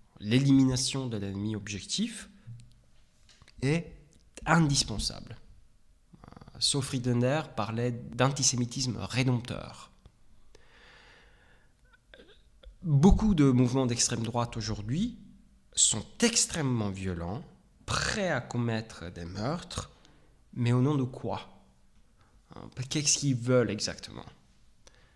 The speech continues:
Qu'est-ce, qu'est-ce qu'ils veulent obtenir ? Où est-ce qu'ils veulent aller ? Ça, c'est beaucoup moins clair.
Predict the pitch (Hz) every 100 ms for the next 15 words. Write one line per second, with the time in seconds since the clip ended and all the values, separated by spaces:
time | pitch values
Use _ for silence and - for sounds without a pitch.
0 | _ - 127 - - 139 - 135 113 120
1 | 117 - 113 76 64 - - - _ -
2 | 139 135 127 - 123 117 110 - 65 -
3 | 170 135 127 127 156 131 131 147 101 95